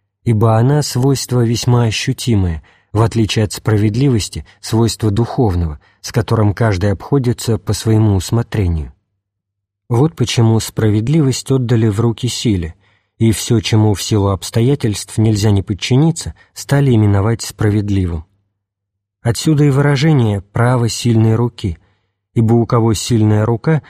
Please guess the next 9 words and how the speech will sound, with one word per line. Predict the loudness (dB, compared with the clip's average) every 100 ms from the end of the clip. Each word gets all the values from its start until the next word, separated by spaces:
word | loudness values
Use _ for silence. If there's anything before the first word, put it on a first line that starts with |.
| -10 -4
у | 0
того | 2 4
и | 2
право, | 0 0 0 0 -4 -10 _ _ _
иначе | 2 4 4 0
насилие | 2 0 -2 -2 0 2 2
и | 0
справедливое | -2 0 0 2 2 2 0
правосудие | -2 -2 0 -2 -2 -2 -2 -6